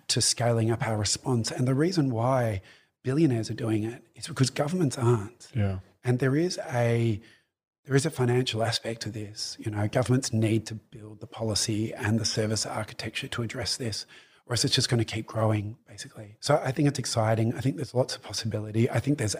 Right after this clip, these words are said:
Speaker 1: absolutely political willingness, but the next step is that, that investment.
Speaker 2: Michael, mate, thanks so much for the conversation. If people wanna get in touch with you to know more, what's the best way they can do that?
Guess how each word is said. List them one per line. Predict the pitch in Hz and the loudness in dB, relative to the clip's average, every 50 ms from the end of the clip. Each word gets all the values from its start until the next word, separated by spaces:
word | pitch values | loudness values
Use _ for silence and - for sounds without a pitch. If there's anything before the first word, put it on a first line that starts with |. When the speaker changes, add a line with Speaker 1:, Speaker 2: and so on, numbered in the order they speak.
| - - | -2 2
Speaker 1:
absolutely | - 127 123 120 - 123 117 120 123 - 139 123 | 2 4 4 2 0 0 2 0 0 0 -2 -8
political | 113 - - 113 113 107 113 113 - 113 107 | -8 -10 -10 -8 -4 -2 0 0 0 0 0
willingness, | 98 107 110 113 117 120 131 147 147 - - - - - - - - | 0 0 2 2 2 2 2 2 0 -4 -8 -14 -16 -16 -16 -6 -2
but | - 117 117 - | -2 0 2 2
the | 123 | 2
next | 101 95 - - - | 2 2 2 -2 -4
step | - - 101 - - - | -6 -6 -8 -10 -12 -16
is | 113 98 101 101 - - | -8 -6 -4 -4 -4 -4
that, | - 104 - - - _ _ _ _ _ _ - | -6 -8 -12 -14 -18 _ _ _ _ _ _ -6
that | 104 95 | -6 -4
investment. | 98 98 95 - - - - 101 98 - _ _ _ _ _ _ _ _ - 120 | -2 -4 -2 -2 -2 -2 -2 -4 -6 -8 _ _ _ _ _ _ _ _ -14 -6
Speaker 2:
Michael, | 123 127 131 120 123 123 | -2 0 2 2 2 4
mate, | 127 131 127 117 - | 4 4 2 2 0
thanks | - 143 135 - | -2 -4 -2 0
so | - 127 110 | 2 2 4
much | 107 104 - | 4 2 0
for | - - 107 | 0 0 2
the | 104 104 101 101 92 | 4 4 4 2 2
conversation. | - - 107 95 95 - - 107 98 107 107 - 117 110 | 0 0 0 0 0 0 2 2 4 4 2 2 0 -2
If | - 135 - | -2 -2 0
people | - 156 175 233 | 4 4 4 4
wanna | 247 220 185 156 | 2 0 2 2
get | 120 107 | 2 2
in | 101 | 2
touch | - - 104 101 - | 2 0 -2 -2 -2
with | - 101 - - | -4 -4 0 2
you | 107 101 | 2 4
to | 101 | 4
know | 98 101 101 101 | 4 2 2 2
more, | 101 101 104 107 107 104 107 | 2 2 2 4 4 2 2
what's | 123 131 - - | 0 -2 -4 -2
the | 110 | 0
best | 107 104 98 - - | 2 2 2 2 2
way | 104 101 | 2 2
they | 98 95 | 2 0
can | 95 - 98 | -2 -4 -8
do | 95 98 95 98 | -12 -12 -14 -14
that? | 95 95 | -16 -16